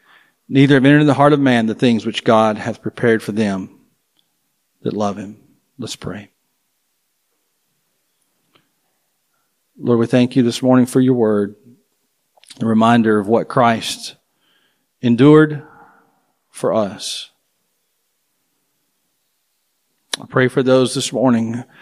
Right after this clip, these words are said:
who have heard the preaching of your word, whom you're calling to repent today. May they repent and trust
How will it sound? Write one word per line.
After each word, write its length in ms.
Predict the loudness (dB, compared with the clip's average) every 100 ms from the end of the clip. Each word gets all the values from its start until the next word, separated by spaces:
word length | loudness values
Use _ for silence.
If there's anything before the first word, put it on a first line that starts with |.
| -20 _
who 100 | -2
have 100 | 0
heard 540 | 2 2 2 -2 -12
the 80 | -10
preaching 380 | 0 0 2 2
of 120 | 2
your 120 | 2
word, 500 | 2 0 0 -6 -10 _ _ _ _ _ _ _ _ _ _ _ _ _ _ -20 -20 _ _ _ _ _ _ _ _ _ _ _ _ _ -2
whom 100 | 2
you're 100 | 2
calling 360 | 2 4 6
to 80 | 6
repent 420 | 4 2 0 0
today. 400 | -4 -2 -2 -4
May 180 | -2 -2
they 140 | 0 2
repent 480 | 2 2 2 2
and 160 | -2 -6
trust 720 | 0 0 0 -6 -8 -10 -16